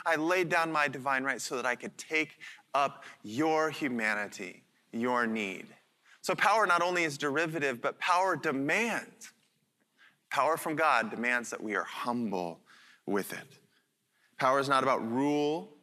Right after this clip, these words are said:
It's not about external benefits as a primary. The kingdom of God is the kingdom of the heart.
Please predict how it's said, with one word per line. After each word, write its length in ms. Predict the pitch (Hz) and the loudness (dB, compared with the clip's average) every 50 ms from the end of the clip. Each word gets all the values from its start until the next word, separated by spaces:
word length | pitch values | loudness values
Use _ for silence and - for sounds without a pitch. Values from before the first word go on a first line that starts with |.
| _ _ _ _ _ _ _ _ _ _ _ _ _ _ _ _ _ _ _ _ _ | _ _ _ _ _ _ _ _ _ _ _ _ _ _ _ _ _ _ _ _ _
It's 140 | - 110 107 | -6 -2 2
not 200 | 135 135 135 131 | 4 4 6 6
about 280 | 123 131 123 120 - - | 4 4 2 4 4 2
external 680 | - - - - - - - 170 165 165 165 165 156 | 2 2 0 -4 -6 -4 0 0 2 2 2 0 0
benefits 640 | 135 135 151 151 156 151 - 170 170 170 - - - | 0 0 0 0 0 -2 -2 -2 -2 -2 -4 -10 -10
as 120 | 147 131 | -8 -10
a 40 | 135 | -10
primary. 540 | - - - 143 143 143 151 156 156 165 165 | -6 -2 0 2 2 2 2 2 2 2 0
The 100 | 156 151 | -2 -4
kingdom 400 | - - 170 160 165 170 170 165 | -4 -2 -2 0 0 0 0 -2
of 120 | 156 143 | -2 0
God 240 | 139 135 135 135 135 | 2 4 4 4 2
is 80 | 131 | 0
the 80 | 127 131 | -4 -6
kingdom 500 | - - - 156 147 147 139 143 143 143 - | -8 -6 -4 -2 0 0 0 0 0 0 0
of 200 | 113 120 107 110 | -2 -2 -2 -4
the 100 | - 127 | -8 -10
heart. 560 | 120 - - 170 180 165 - - _ - - | -10 -8 -4 -4 -4 -4 -6 -10 _ -20 -20